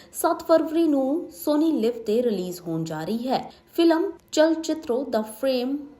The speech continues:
Fatal ਇਹ ਇੱਕ ਕ੍ਰਾਈਮ ਥ੍ਰਿਲਰ ਫਿਲਮ ਹੈ, ਜਿਸ ਦੇ ਵਿੱਚ ਉਹ ਇੱਕ ਮਾਮਲੇ ਦੀ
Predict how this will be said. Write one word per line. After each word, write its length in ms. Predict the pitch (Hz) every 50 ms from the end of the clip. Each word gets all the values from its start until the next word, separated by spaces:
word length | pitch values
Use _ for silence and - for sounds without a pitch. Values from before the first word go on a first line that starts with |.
| _ - - -
Fatal 360 | 247 254 254 277 208 - - - _ _
ਇਹ 180 | 214 214 214 208 - -
ਇੱਕ 280 | 269 247 - - 240 269 320 - - - _ -
ਕ੍ਰਾਈਮ 320 | - 294 294 302 311 311 311
ਥ੍ਰਿਲਰ 320 | - 262 226 220 214 220 220 -
ਫਿਲਮ 240 | 226 240 269 294 294
ਹੈ, 180 | 285 285 381 - -
ਜਿਸ 160 | 220 214 202
ਦੇ 140 | - 202 196
ਵਿੱਚ 460 | 190 196 190 190 - - - 196 233 285 - - -
ਉਹ 280 | 240 269 254 240 247 - -
ਇੱਕ 220 | 240 226 226 -
ਮਾਮਲੇ 520 | 240 226 214 190 185 185 190 202 247 285 277
ਦੀ 180 | - 226 240